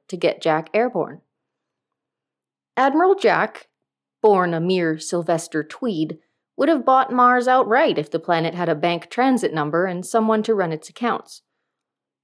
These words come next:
He found it much more thrilling, however, to put on his proverbial cowboy boots and hat and wrangle it with his own two hands. The Admiral came well equipped,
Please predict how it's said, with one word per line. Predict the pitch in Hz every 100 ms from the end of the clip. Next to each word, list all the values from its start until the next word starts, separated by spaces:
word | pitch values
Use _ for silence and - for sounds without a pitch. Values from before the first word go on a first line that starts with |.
| _
He | _ 226
found | - 151 151
it | 143
much | 170 - -
more | 175 147
thrilling, | 151 - 349 302 147 151 -
however, | 175 151 143 117 - _
to | - 247
put | 349 381
on | 359
his | 294 277
proverbial | - - 262 277 269 277 254
cowboy | - 277 240 226
boots | 196 202 196 208
and | 202
hat | 202 180 175 -
and | 214 214 220
wrangle | 330 349 262
it | 208 226
with | 202
his | 220 208
own | 185 180
two | - 202
hands. | 233 208 180 180 - _ _ _ _ _ _ _ _ _ _ -
The | 214 208 -
Admiral | 294 311 226 160 143 151 - _ _
came | 208 190
well | 165 151
equipped, | 139 285 240 -